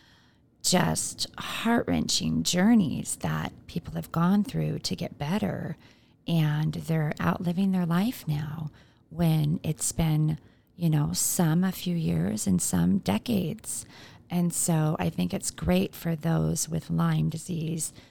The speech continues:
that are still struggling to listen to our show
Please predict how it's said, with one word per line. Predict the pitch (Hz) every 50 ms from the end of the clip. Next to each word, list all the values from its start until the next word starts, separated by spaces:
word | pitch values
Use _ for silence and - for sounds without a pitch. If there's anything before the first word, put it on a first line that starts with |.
| _ _ _ _ _ _ _ _ _ _ -
that | 170 165
are | 175 156
still | - - - 233 226
struggling | 214 - - 202 165 - - - - - 196 -
to | - - 196 196
listen | 180 156 160 180 185 180 - - 185 180
to | - - - 180 170
our | 170 170
show | 170 - - - 175 170 - - 104 104 110 -